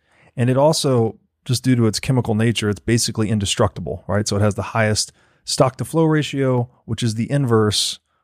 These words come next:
of the inflation rate. One divided by the inflation rate is the stock-to-flow ratio. So it's another way of saying gold had the lowest inflation rate. So you have to ask yourself,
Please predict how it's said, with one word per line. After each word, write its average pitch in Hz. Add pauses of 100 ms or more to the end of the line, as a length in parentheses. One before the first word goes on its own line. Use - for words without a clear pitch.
(120)
of 113
the 110
inflation 101
rate. 90
One 117
divided 107
by 104
the 101
inflation 101
rate 101
is -
the 110
stock-to-flow 101
ratio. - (300)
So -
it's 98
another 160
way 127
of 113
saying 113
gold 107
had 113
the 110
lowest 117
inflation 104
rate. 78 (400)
So -
you -
have 196
to -
ask 208
yourself, -